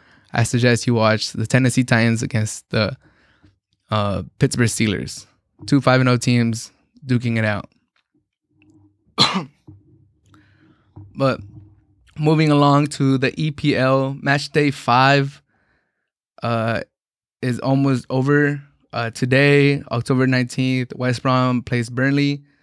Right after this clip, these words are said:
They're actually probably playing right now. They're about to start. And Leeds plays my Wolves later on today. But match day five was pretty good over the weekend. We had some very interesting games.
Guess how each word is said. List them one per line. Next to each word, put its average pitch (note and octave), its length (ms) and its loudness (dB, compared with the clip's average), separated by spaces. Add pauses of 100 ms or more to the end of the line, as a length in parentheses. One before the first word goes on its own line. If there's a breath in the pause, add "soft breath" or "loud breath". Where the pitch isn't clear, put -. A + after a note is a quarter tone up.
(280 soft breath)
They're C3 80 0
actually C#3+ 240 0
probably C3+ 260 2
playing B2+ 260 0
right B2 120 0
now. B2 220 0
They're A#2+ 80 -4
about A#2+ 180 -4
to A2 60 -8
start. A#2+ 420 -6 (500)
And A#2+ 180 -4
Leeds C3+ 420 4
plays B2 400 0
my A#2 140 -2
Wolves B2 720 -6
later A#2+ 220 -4
on A#2 160 -6
today. A#2+ 380 -4 (800)
But B2 400 0 (800)
match C#3+ 260 2
day C#3+ 120 4
five C3+ 440 2 (540)
was B2 220 -2
pretty C#3 260 2
good C#3+ 280 4
over C#3 200 0
the C#3+ 100 4
weekend. C#3+ 280 2
We C3 80 2
had B2+ 160 0
some A2+ 180 -6
very B2 260 0
interesting A#2+ 400 -4
games. A#2 420 -6